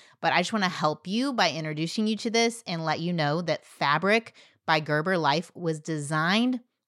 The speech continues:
by parents for parents to help you get a high quality, surprisingly affordable term life insurance policy in less than ten minutes.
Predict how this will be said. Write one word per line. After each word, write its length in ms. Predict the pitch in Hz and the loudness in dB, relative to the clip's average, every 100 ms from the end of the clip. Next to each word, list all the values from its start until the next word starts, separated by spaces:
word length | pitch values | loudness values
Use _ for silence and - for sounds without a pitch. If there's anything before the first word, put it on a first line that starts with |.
| _ | _
by 220 | - 147 208 | 2 4 4
parents 520 | 247 247 151 147 - _ _ | 0 0 0 -4 -10 _ _
for 520 | - 180 185 208 233 | -4 0 4 6 4
parents 680 | 233 - 240 208 147 - - - _ _ | 0 -8 -4 0 -2 -4 -16 -20 _ _
to 80 | - | -8
help 280 | 165 208 226 | -2 0 0
you 80 | 269 | -4
get 200 | 214 175 | -2 -2
a 140 | 170 147 | -2 -4
high 260 | - 147 | -2 -2
quality, 520 | 180 185 165 156 185 - _ - _ - | 4 6 6 2 -2 -6 _ -20 _ -14
surprisingly 760 | - 147 - 143 165 190 208 | -10 -6 -2 0 2 2 0
affordable 540 | 226 190 175 170 170 160 - | 0 2 2 2 0 -2 -8
term 380 | - 190 214 196 | -2 0 0 2
life 220 | 160 156 | 2 2
insurance 300 | 160 156 147 | -2 -4 -4
policy 420 | - 139 139 151 | 0 0 -2 -8
in 240 | - 156 160 | -8 -8 -4
less 380 | 143 139 - - | -2 -4 -6 -10
than 200 | 160 151 | -10 -10
ten 380 | - 127 123 135 _ _ _ | -12 -10 -10 -12 _ _ _
minutes. 580 | 147 147 135 - - | -4 -2 -4 -8 -18